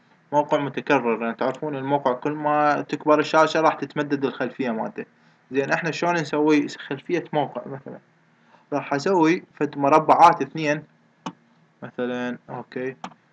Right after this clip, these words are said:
نختار فد مستطيل. راح نتعلم هاي الطريقة مال مطورين المواقع. مثلا هذا المستطيل لونه،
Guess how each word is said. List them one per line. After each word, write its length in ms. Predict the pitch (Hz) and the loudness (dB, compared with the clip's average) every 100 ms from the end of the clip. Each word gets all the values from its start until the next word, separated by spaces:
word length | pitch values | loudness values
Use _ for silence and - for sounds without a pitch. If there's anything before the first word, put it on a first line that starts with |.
| _ - | _ -20
نختار 280 | - 147 | -4 -2
فد 220 | 139 - 127 | -2 -4 -8
مستطيل. 600 | 123 - 127 156 147 139 - - _ _ _ _ | -12 -10 -2 0 0 -2 -16 -20 _ _ _ _
راح 120 | 120 127 | -12 -10
نتعلم 520 | 123 123 147 135 123 | -6 -2 0 -2 -4
هاي 80 | 123 | -6
الطريقة 840 | - 123 123 120 127 127 117 110 - - | -4 -2 -2 -2 -4 -2 -4 -8 -14 -6
مال 200 | 123 123 | -4 -4
مطورين 560 | 120 123 120 123 123 | -6 -2 -2 -2 -6
المواقع. 560 | 117 120 135 147 - 113 | -6 -2 2 2 2 -2
مثلا 420 | 117 - 117 139 - _ _ _ _ _ _ _ | -4 -10 -8 -10 -12 _ _ _ _ _ _ _
هذا 180 | 147 147 | -2 0
المستطيل 680 | 139 127 - 127 143 151 151 | 0 -4 -8 -4 0 0 0
لونه، 600 | 139 143 147 147 151 151 | 0 0 -2 -4 -4 -6